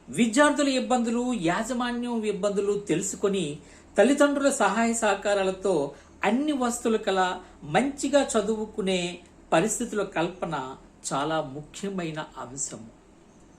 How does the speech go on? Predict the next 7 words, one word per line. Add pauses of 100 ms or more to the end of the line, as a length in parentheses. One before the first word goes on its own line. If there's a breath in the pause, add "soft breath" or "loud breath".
(800 loud breath)
విద్యార్థి
చదవలేక, (500)
మానసిక
బలహీనత
చే
ఆత్మహత్యలకు
పాల్పడక,